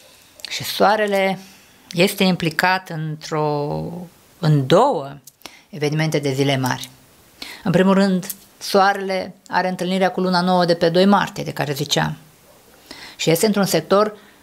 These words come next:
financiar, dar nu doar financiar. Casa a doua este și o casă a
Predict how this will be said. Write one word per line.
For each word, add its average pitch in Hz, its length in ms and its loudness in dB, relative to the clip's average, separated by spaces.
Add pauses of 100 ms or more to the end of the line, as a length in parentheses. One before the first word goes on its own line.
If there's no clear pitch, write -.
(200)
financiar, 175 840 0
dar 170 180 -2
nu 180 100 -4
doar 185 160 0
financiar. 170 640 -4 (280)
Casa 165 280 -2
a 233 40 2
doua 190 280 0
este 214 160 -4
și 190 100 -8
o - 40 -4
casă 190 520 -2
a 165 420 0